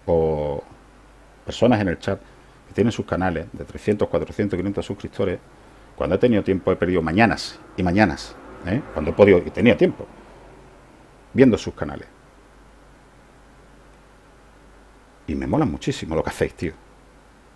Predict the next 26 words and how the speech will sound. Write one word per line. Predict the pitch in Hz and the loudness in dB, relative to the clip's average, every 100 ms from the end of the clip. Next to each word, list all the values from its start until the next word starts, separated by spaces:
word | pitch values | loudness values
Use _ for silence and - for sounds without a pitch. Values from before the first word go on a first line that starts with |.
| - - - - - | -20 -20 -20 -20 -10
Me | |
mola | 78 131 | -2 0
muchísimo. | 107 - 143 - 73 - - - | 0 -4 -6 -6 -12 -12 -20 -14
Y | - | -8
os | 65 | -2
doy | 101 78 | 2 4
ánimo | 101 90 76 73 | 2 2 -2 -4
y, | 71 71 67 | -6 -8 -8
os, | 62 62 - - | -10 -12 -20 -18
y | |
si | - | -6
hace | 80 - | -6 -4
falta, | - 87 90 | -2 0 0
nunca | 85 85 - 76 | 0 -2 -2 -2
en | 76 | -2
público, | - 175 82 | 2 2 4
¿no? | 117 | 0
Pero | 143 78 | 0 -4
sí | - | -4
en | 80 | -4
privado | 80 90 | -2 0
digo, | 82 76 | -2 0
"Oye, | 95 - - - - - | 0 -2 -14 -20 -20 -8
esto | - 135 | -4 2
podía | 107 92 | 4 2
hacer", | - | 0